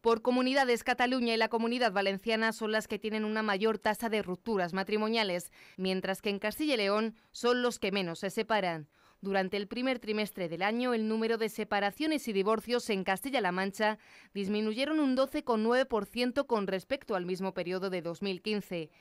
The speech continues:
En total, mil doscientas cuarenta demandas de divorcio frente a las mil cuatrocientas dieciséis que se presentaron en el trimestre anterior.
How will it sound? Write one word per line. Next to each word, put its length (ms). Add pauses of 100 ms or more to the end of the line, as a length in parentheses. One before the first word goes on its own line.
(160)
En 220
total, 380
mil 180
doscientas 580
cuarenta 440
demandas 420
de 100
divorcio 560 (200)
frente 340
a 40
las 200
mil 180
cuatrocientas 680
dieciséis 600
que 120
se 140
presentaron 520
en 120
el 180
trimestre 400
anterior. 500